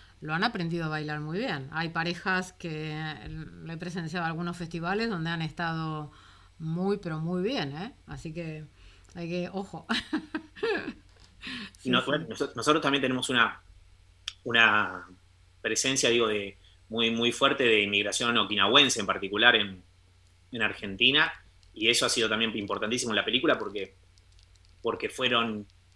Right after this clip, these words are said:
Speaker 2: con argentinos que están viviendo en Okinawa que nosotros pudimos lograr, este,
Speaker 1: La conexión.
Speaker 2: eh, la conexión
Speaker 1: Ah, mira.
Speaker 2: y hacer este casting que vos decís, digo, ¿no?
Speaker 1: Claro,
Speaker 2: Que,
Speaker 1: claro.
Speaker 2: que es un poco así. La, nosotros,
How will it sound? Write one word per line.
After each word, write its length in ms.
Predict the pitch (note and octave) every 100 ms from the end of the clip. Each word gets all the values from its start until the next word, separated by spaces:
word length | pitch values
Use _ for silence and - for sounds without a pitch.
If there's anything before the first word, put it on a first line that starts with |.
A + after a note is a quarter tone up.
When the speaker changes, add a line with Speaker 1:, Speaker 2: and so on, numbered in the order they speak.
| -
Speaker 2:
con 160 | A2+
argentinos 680 | A2+ A2 - A#2 D3 D3+ C#3+
que 80 | A#2+
están 260 | - C3 B2+
viviendo 400 | A#2+ B2+ C3 A#2+
en 80 |
Okinawa 440 | A2+ A#2 A#2+ C#3 D#3
que 60 | A2+
nosotros 360 | G#2+ A2+ A2
pudimos 300 | - G#2+ A2+
lograr, 360 | G2+ G2 G#2+ G#2+
este, 560 | G2+ - G2 F2+ E2 - -
Speaker 1:
La 240 | F3 E3+
conexión. 640 | F3 E3+ G3 G3+ F#3+ D#3+ C#3+ - -
Speaker 2:
eh, 180 | A2 A2+ -
la 80 | G2+
conexión 520 | G2 F#2+ D3 C3+ G2 - - -
Speaker 1:
Ah, 120 | G3
mira. 160 | D3
Speaker 2:
y 100 | G#2+
hacer 240 | F#2 - A#2
este 220 | G#2+ G2
casting 300 | A#2 A#2 B2
que 80 | G#2
vos 180 | G#2 G#2
decís, 380 | G2 D3 C3 G#2
digo, 220 | F#2 F#2
¿no? 140 | D#3+
Speaker 1:
Claro, 120 | D#3+ D3+
Speaker 2:
Que, 220 | G2 F2+
Speaker 1:
claro. 340 | F3 D#3+ F#3+
Speaker 2:
que 80 | A#2
es 100 | F#2+
un 80 | G#2+
poco 220 | G2+ G#2+ G#2+
así. 320 | - C3+ F#2
La, 180 | F#2+ -
nosotros, 480 | G2+ A#2+ A#2+ - -